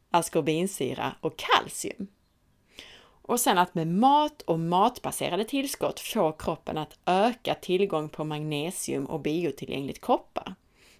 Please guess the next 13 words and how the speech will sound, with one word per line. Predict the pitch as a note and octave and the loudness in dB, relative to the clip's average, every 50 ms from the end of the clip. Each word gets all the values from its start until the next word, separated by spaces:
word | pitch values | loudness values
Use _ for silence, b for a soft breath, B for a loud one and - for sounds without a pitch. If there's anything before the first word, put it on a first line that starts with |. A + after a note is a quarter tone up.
| b | b
vilket | - F#3 F#3 - D#3+ - | 0 2 2 2 -2 -4
i | D3+ - | -4 -6
sin | - - - - A3 D3+ - D#3+ F3 | -2 0 2 2 2 2 0 -4 -8
tur | - - F4 - - - - b b b b - | -4 0 0 2 2 0 -6 b b b b -16
kan | - - C#3 C#3 C#3+ | -10 -8 -8 -6 -4
reglera | D#3 D#3 D#3 G3 G3+ E3+ - - - - - - - _ _ _ - | -6 -4 0 0 0 0 -2 -6 -10 -10 -10 -12 -12 _ _ _ -10
järnet | - F3 G3+ A3+ E3 - - - E3 F3+ G3+ - | -6 0 2 2 2 0 -4 -6 -6 -6 -4 -4
i | A#3+ | -6
kroppen, | - - - - _ - - - F#3 - _ _ B B B B B B B B B - | -6 -6 -10 -10 _ -14 -14 -14 -14 -16 _ _ B B B B B B B B B 0
vilket | C4+ C#4 - D4 - | 0 0 0 0 -2
i | D4+ | 0
sin | D4+ - - - - G#3 A3+ F3+ G3 | -2 0 6 8 8 10 10 6 4
tur | - - F3+ D3 D3 D3+ | 4 6 6 6 4 2